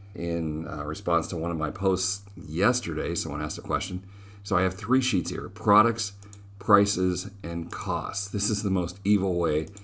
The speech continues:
to set up data. But let's do a three D reference here where I'm getting everything from products to prices, just the nine cells so we can see the whole thing. And what we get is the first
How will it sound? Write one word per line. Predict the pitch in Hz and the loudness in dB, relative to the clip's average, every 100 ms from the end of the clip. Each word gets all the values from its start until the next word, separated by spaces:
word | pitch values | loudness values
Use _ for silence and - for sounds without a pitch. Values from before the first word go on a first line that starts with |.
| - - | -18 -14
to | - | -6
set | 87 92 | 0 2
up | 80 - | 2 0
data. | 87 104 110 - - - - - - - - - - | 0 2 0 -4 -16 -20 -20 -20 -20 -20 -20 -20 -16
But | - 87 78 - - | -2 0 0 -2 -4
let's | 92 - | -4 0
do | 98 90 85 - | 2 4 2 -2
a | 87 85 80 | 0 0 0
three | 82 - 113 | -2 4 8
D | 101 | 8
reference | 90 95 107 92 | 8 4 4 0
here | 104 101 | 0 0
where | 107 80 | -2 -2
I'm | 85 | -2
getting | 85 - | -2 0
everything | 95 95 85 | 0 2 0
from | - 76 | -4 -8
products | - 95 92 90 | 2 4 4 0
to | 92 | -4
prices, | 92 90 92 90 | 0 0 0 -4
just | - 85 - | -4 -4 -4
the | 78 | -4
nine | 80 80 82 | 0 0 -2
cells | 90 82 82 | -2 -2 -4
so | 82 | -6
we | 73 | -6
can | 78 | -6
see | 82 | -6
the | 73 | -4
whole | 76 | -6
thing. | 73 95 107 104 - - - - - | -2 2 2 2 -6 -18 -18 -18 -10
And | 76 | -4
what | 82 | -2
we | 85 | 0
get | 90 | 0
is | 87 - | 0 -2
the | - | -2
first | - 98 95 | 4 4 4